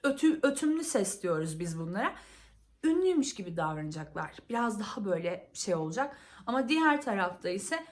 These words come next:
ötümsüz dediğimde tam olarak, e, bir ünsüzmüş gibi, e, davranan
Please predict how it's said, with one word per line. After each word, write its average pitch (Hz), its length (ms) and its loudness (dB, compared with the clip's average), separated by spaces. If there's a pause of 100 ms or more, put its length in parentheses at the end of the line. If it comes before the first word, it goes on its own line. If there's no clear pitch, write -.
(120)
ötümsüz 247 600 -4
dediğimde 196 600 -4 (260)
tam 302 180 2
olarak, 196 520 0 (360)
e, 196 320 2
bir 277 260 -2 (760)
ünsüzmüş 247 580 -4
gibi, 190 300 -8 (300)
e, 196 340 0 (460)
davranan 220 600 4